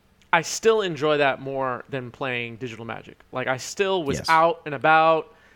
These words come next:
Speaker 1: I still could
Speaker 2: Yes.
Speaker 1: buy myself a, a, an iced tea and, like, watch somebody else play for a little while.
Speaker 2: Mm,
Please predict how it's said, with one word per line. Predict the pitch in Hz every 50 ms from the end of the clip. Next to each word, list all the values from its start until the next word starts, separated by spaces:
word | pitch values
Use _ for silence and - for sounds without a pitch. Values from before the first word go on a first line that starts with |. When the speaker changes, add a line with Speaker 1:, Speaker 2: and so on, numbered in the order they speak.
| _ _ _
Speaker 1:
I | - 131
still | 123 - - 170 165 165
could | 160 95
Speaker 2:
Yes. | 92
Speaker 1:
buy | 147 151 151
myself | 151 151 147 - 151 147 143 - 131
a, | 113 104 _ _ -
a, | - 127 127 - -
an | 131 135
iced | 151 151 - - -
tea | - 175 170 170 170 170 170 165 143
and, | 135 131
like, | 135 131 123 120 - _ -
watch | 117 131 143 147 165 - -
somebody | - 165 151 147 139 123
else | 131 151 165 160
play | - - 170 160 165
for | 160 -
a | 165
little | 160 160 160 160
while. | 160 151 151 151 151 151 151 147 156
Speaker 2:
Mm, | - -